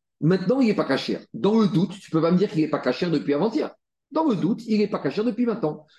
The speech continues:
Ne rends pas impur dans le doute. Amar Rabbi Akiva, Rabbi Akiva, il te dit, je comprends pas.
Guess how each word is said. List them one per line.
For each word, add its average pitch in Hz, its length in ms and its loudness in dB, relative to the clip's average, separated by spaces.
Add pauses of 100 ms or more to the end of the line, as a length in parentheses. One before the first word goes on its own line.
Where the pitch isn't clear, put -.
(100)
Ne 196 200 4
rends 214 400 2
pas 202 200 2
impur 214 400 0
dans 196 160 0
le 165 80 2
doute. 127 220 -8 (480)
Amar 110 240 -4
Rabbi 110 240 -2
Akiva, 123 460 -2
Rabbi 123 180 -2
Akiva, 135 220 -2
il 131 40 -2
te 120 80 -12
dit, 135 80 -2
je - 80 -14
comprends 117 220 -8
pas. - 320 -12